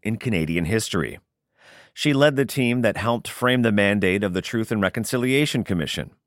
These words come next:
which, between two thousand eight and twenty fifteen, documented the wrongs visited by the federal government on Indigenous populations in Canada.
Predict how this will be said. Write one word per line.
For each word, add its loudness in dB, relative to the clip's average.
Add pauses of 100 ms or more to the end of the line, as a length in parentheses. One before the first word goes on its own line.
(120)
which, -4
between -4
two -2
thousand 2
eight 2 (100)
and -4
twenty -4
fifteen, -2 (440)
documented 0
the 4
wrongs 4
visited 0
by 2
the -2
federal 0
government 0
on 2
Indigenous -2
populations 0
in -2
Canada. -2